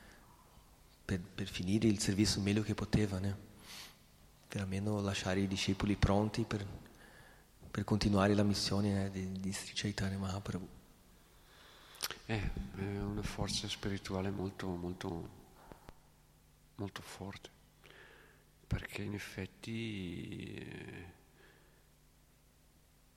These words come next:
Speaker 2: come diceva qui, caricarsi di tutte queste anime a spalle e portarsele verso la coscienza spirituale, verso la vera vita, era un onere sicuramente molto pesante.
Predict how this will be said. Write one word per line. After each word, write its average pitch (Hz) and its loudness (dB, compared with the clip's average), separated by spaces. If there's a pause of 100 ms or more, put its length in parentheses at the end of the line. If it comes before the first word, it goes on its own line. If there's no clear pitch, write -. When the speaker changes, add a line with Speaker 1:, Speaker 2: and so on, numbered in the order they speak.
(120)
Speaker 2:
come 98 -4
diceva 98 -6
qui, 101 -6
caricarsi 95 -4
di 92 -6
tutte - -8
queste - -6
anime - -4 (1200)
a - -10
spalle 90 -2
e 95 -4
portarsele - -6
verso 90 -4
la 87 -4
coscienza - -8
spirituale, 87 -4 (280)
verso - -6
la 90 -2
vera 90 -2
vita, 90 -4 (1120)
era 95 -6
un 101 -4
onere 95 -2
sicuramente 90 -2
molto 92 -4
pesante. 90 -6